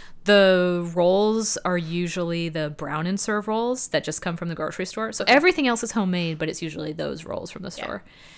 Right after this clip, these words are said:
Speaker 1: And, um, yeah, is that, oh, and the stuffing. Of course, the stuffing. And it's oyster stuffing. I don't love oysters. And
Speaker 2: So
Speaker 1: I
Speaker 2: just
Speaker 1: kind
Speaker 2: pick
Speaker 1: of,
Speaker 2: them
Speaker 1: like,
Speaker 2: out?
Speaker 1: well, I mean,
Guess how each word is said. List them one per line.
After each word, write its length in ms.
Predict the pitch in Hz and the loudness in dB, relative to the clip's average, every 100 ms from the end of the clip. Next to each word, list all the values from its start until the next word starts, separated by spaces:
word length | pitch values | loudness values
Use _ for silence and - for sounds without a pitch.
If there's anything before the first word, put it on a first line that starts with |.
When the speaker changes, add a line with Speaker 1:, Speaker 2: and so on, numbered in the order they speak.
| - _ | -20 _
Speaker 1:
And, 460 | - 170 156 160 147 | -6 -2 -2 -4 -6
um, 520 | 147 - - - - 160 _ _ _ _ _ _ _ _ _ _ _ _ _ _ _ _ _ _ | -6 -6 -8 -10 -12 -14 _ _ _ _ _ _ _ _ _ _ _ _ _ _ _ _ _ _
yeah, 380 | - 196 359 - | -10 -8 -6 -6
is 160 | - 165 | -6 -6
that, 240 | 190 202 - _ _ _ | -4 -4 -6 _ _ _
oh, 120 | 202 202 | 4 4
and 120 | 190 | 2
the 40 | |
stuffing. 320 | 180 143 - - - | 0 -2 -4 -10 -10
Of 100 | 170 | -8
course, 180 | - | -10
the 60 | - | -8
stuffing. 320 | - - - - | -10 -10 -14 0
And 220 | 202 190 | 2 4
it's 180 | 233 - - | 4 2 -2
oyster 320 | 143 - 156 | -2 -2 -4
stuffing. 440 | - - - - - | -4 -6 -8 -14 -10
I 360 | 190 196 220 220 | -2 2 2 0
don't 240 | 202 190 180 | 0 -2 0
love 200 | 175 170 | -4 -2
oysters. 520 | 165 165 - 202 196 _ _ _ _ _ _ _ _ _ _ _ - | -6 -6 -4 -6 -6 _ _ _ _ _ _ _ _ _ _ _ -8
And 100 | 165 | -6
Speaker 2:
So 60 | |
Speaker 1:
I 40 | 165 | -4
Speaker 2:
just 100 | 180 | 0
Speaker 1:
kind 160 | 180 | 0
Speaker 2:
pick 60 | 180 | 2
Speaker 1:
of, 60 | |
Speaker 2:
them 140 | 170 165 | -2 -4
Speaker 1:
like, 80 | 226 | -4
Speaker 2:
out? 60 | - - _ - _ _ | -14 -20 _ -20 _ _
Speaker 1:
well, 380 | - 349 359 - _ - - | 0 0 0 -6 _ -10 -2
I 80 | |
mean, 280 | 285 302 269 | 0 0 -2